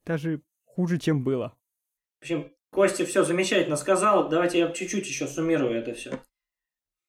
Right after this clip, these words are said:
Speaker 2: Нужна была штука, нужна была штука, чтобы рисовать эти все треугольники и так далее, да, в сэндбоксе.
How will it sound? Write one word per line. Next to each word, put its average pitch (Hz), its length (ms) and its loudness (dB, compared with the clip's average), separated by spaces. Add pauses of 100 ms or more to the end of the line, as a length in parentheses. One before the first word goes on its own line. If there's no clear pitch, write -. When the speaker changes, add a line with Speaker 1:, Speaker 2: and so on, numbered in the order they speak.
(680)
Speaker 2:
Нужна 170 800 6
была 131 240 2
штука, 240 680 -4
нужна - 240 -2
была 135 140 0
штука, 226 260 -6
чтобы 175 240 0
рисовать 151 580 2 (320)
эти 143 180 -6
все 135 200 -2
треугольники 165 640 2
и 135 100 2
так 139 220 0
далее, 117 300 0
да, 175 220 2
в - 40 -12
сэндбоксе. 160 1300 4